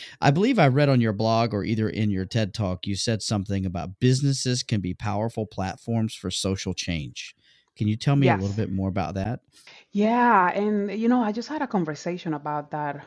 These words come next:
Speaker 2: with one of my friends last week because <clears throat> here in the U S, if you've heard recently, we've had so many issues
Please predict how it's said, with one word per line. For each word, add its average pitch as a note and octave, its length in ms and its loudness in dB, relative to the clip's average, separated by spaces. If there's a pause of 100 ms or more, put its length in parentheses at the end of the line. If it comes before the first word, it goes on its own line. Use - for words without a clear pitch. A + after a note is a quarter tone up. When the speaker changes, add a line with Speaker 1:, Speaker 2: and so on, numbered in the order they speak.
Speaker 2:
with D3+ 180 -8
one E3 160 0
of E3 60 0
my D3 120 -2
friends D3 400 -4
last F#3 400 0
week D3+ 220 -2
because D#3 540 -4 (140)
<clears throat> F3 340 2
here B3+ 260 -2
in G3+ 100 0
the F3 100 -2 (140)
U D#3+ 120 0
S, D#3 360 -2 (440)
if B3 200 0
you've C#4+ 160 6
heard A3 400 6
recently, G#3+ 400 0
we've G3+ 260 -2
had G3 260 -2
so - 240 -4
many G3 260 0
issues F3+ 500 -6